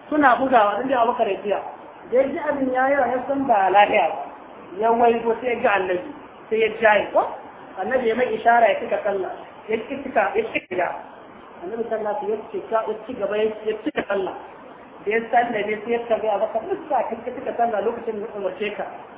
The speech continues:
Ya ce, "Ma kana da Abi Quhafa, ibn Abi Quhafa, an ya umma Rasulullahi sallallahu alaihi wasallam." Ina, wa dan Abu Quhafa nan, ya faɗi sunan uba ne.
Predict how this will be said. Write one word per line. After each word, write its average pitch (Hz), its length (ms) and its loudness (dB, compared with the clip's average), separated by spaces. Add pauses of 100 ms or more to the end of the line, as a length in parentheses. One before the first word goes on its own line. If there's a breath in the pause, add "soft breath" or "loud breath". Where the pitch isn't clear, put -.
Ya 240 120 -6
ce, 240 180 -6
"Ma 226 180 4
kana 240 240 2
da 226 140 -2
Abi 208 240 -4
Quhafa, 196 440 2
ibn 269 280 0
Abi 214 260 2
Quhafa, 208 420 0 (440)
an 262 180 -2
ya 233 80 0
umma 254 340 4
Rasulullahi 196 580 -2
sallallahu 170 280 -8
alaihi - 160 -12
wasallam." - 200 -10
Ina, 269 180 8 (640)
wa 233 240 2
dan 294 160 4
Abu 254 200 2
Quhafa 208 480 6
nan, 190 160 0 (420)
ya 240 160 0
faɗi 220 200 0
sunan 240 220 -2
uba 185 240 2
ne. 185 100 0